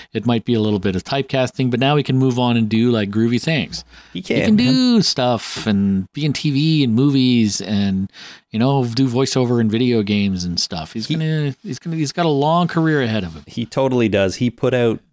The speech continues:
Speaker 2: some music. You know, he auditioned for, uh, young Han Solo. Didn't get it, I'm afraid, as we know.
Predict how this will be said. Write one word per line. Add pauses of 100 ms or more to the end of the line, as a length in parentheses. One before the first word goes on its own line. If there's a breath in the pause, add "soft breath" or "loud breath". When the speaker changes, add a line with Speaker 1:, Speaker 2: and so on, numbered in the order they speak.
Speaker 2:
some
music. (220 loud breath)
You
know,
he
auditioned
for,
uh,
young
Han
Solo. (140)
Didn't
get
it, (120)
I'm
afraid,
as (100)
we
know.